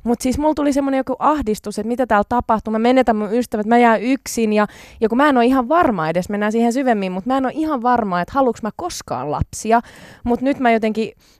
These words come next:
oon vähän ahdistunut tästä, tästä tilanteesta. Ja mä kysyin tältä mun synnyttäneeltä ystävältä, että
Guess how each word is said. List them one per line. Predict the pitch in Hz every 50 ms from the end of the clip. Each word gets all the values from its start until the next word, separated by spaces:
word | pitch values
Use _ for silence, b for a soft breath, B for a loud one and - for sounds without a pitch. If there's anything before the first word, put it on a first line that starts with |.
| b -
oon | - 214 226 214
vähän | 226 220 226 -
ahdistunut | 226 262 320 339 320 247 240 - - 233 214 208 - _
tästä, | 214 208 - - - 202 - - -
tästä | 214 208 - - 208
tilanteesta. | - 277 320 320 285 240 214 - 196 196 190 - - -
Ja | 214
mä | 214 220 -
kysyin | - 415 415 494 453 330
tältä | 285 262 240 240
mun | 233 226 220 -
synnyttäneeltä | - - - 277 277 262 214 - _ - 175 175 165 160 160 - 165 165 - -
ystävältä, | 190 190 - - 185 156 143 147 147 - 143 147
että | - _ - 156